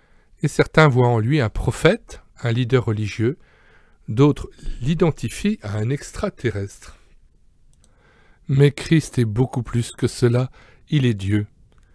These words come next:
Tous les prophètes de l'Ancien Testament avaient prédit sa venue, son incarnation, son ministère bouleversant, sa mort expiatoire sur la croix, ainsi que sa résurrection d'entre les morts. Toutes ces prophéties se sont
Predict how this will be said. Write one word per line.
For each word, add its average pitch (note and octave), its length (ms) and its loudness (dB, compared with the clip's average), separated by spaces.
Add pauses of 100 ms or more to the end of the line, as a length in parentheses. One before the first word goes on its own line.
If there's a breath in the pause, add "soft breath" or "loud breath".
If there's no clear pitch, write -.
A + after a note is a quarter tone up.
(340)
Tous C#3 220 2
les D3 140 4
prophètes C#3 480 2
de A#2+ 80 4
l'Ancien B2 260 0
Testament C3 640 0
avaient B2 160 0
prédit C3 320 0
sa B2 180 0
venue, B2 380 2 (320 soft breath)
son A#2 340 -4
incarnation, A#2+ 840 -2
son B2+ 260 -4
ministère C#3 520 -4
bouleversant, C#3+ 640 -2 (240 loud breath)
sa - 240 -2
mort D3 220 2
expiatoire C3 960 -2
sur - 180 -4
la A2+ 160 2
croix, - 480 -2 (580 soft breath)
ainsi C#3+ 480 -2
que - 140 -6
sa A#2 200 -4
résurrection A2+ 760 -4
d'entre A2+ 240 -6
les G#2+ 200 -4
morts. G2 440 -8 (640 soft breath)
Toutes G3 240 0
ces - 160 -2
prophéties - 480 -2
se C#3+ 100 -2
sont - 220 -6